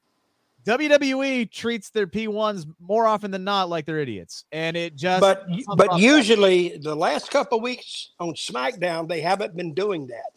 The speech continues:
Speaker 1: Correct. Which
Speaker 2: They
Speaker 1: is
Speaker 2: had,
Speaker 1: a
Speaker 2: they
Speaker 1: major
Speaker 2: had
Speaker 1: letdown.
Speaker 2: two, two Dynamite back-to-back shows,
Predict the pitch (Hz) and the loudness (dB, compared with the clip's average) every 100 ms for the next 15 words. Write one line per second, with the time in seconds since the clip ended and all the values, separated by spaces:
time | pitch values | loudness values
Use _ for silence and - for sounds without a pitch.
0 | - 202 175 - - _ _ _ _ - | -8 -4 -4 -6 -20 _ _ _ _ -10
1 | 175 139 175 214 214 202 190 175 185 214 | -4 2 4 6 6 4 2 -4 2 4
2 | 190 175 170 180 247 226 202 170 _ 160 | 4 0 -2 2 0 0 -8 -14 _ _
3 | - 190 214 160 208 220 196 170 160 151 | -8 -6 -4 -4 -2 -2 -4 -4 -4 -6
4 | - 185 214 - 180 180 175 - 190 180 | -6 -6 -6 -10 -6 -4 -6 -2 0 0
5 | 165 147 | -2 -6